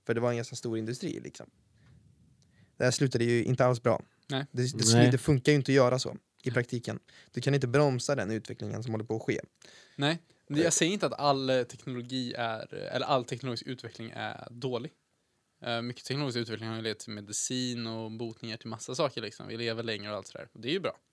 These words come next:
Speaker 3: Mm.
Speaker 2: Men jag tror att ge upp sin, eh, mycket av sin, eh, vad kan man säga, personliga frihet.
Speaker 3: Ja, för jag tänker om, eh, om det bara är, liksom, teknologi överallt, vi har ingen natur, till exempel. Mycket av, säg att,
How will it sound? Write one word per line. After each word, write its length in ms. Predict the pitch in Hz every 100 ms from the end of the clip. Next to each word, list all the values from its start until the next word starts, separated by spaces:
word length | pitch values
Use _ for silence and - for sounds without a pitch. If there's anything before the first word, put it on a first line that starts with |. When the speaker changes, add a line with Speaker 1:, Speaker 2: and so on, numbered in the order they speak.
| _ 107
Speaker 3:
Mm. 240 | 101 95 _ _ _ _
Speaker 2:
Men 380 | 135 123 117 117
jag 100 | - -
tror 160 | 120
att 160 | 110 -
ge 160 | 113
upp 340 | - 123 _ - - -
sin, 540 | - - 113 107 107
eh, 60 | 104 101 90 80
mycket 260 | 85 117 117
av 60 | 107
sin, 300 | - 104 107
eh, 40 |
vad 240 | 107 _ -
kan 80 | 117
man 80 |
säga, 160 | 113 110 _
personliga 380 | - 123 113 104
frihet. 500 | - 107 113 _ - - - - - _
Speaker 3:
Ja, 200 | 131 131
för 100 | 143
jag 80 | 139
tänker 300 | 139 131 123
om, 200 | 127 123 - _
eh, 500 | 98 120 113 110 104 -
om 220 | 120 117
det 100 | 113
bara 300 | 104 117 113
är, 260 | 113 107 113
liksom, 280 | 110 110
teknologi 560 | 107 117 107 104 123 120
överallt, 420 | 98 87 80 110
vi 40 | 98
har 40 |
ingen 180 | 98 95
natur, 440 | 98 - 127 107
till 180 | - 95
exempel. 460 | 95 76 - - 120
Mycket 400 | 113 123 - 120
av, 280 | 123 120 104 - 117
säg 220 | - 135
att, 200 | 107 92